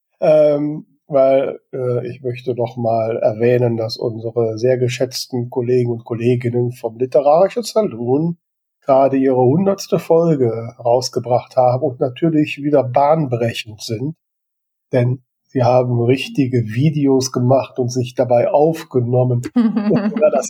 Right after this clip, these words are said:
Speaker 1: Intro, da galoppieren Pferde durchs Bild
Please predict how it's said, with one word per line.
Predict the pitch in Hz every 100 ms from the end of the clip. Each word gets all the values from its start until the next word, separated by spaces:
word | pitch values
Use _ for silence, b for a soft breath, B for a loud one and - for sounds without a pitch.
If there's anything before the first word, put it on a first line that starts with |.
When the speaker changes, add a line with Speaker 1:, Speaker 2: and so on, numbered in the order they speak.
| -
Speaker 1:
Intro, | 180 175 175 151 151
da | 135
galoppieren | 131 139 143 139 - 175 180 170 147 135
Pferde | - - 180 185 170 160 147
durchs | 151 139 127 -
Bild | 131 156 147 135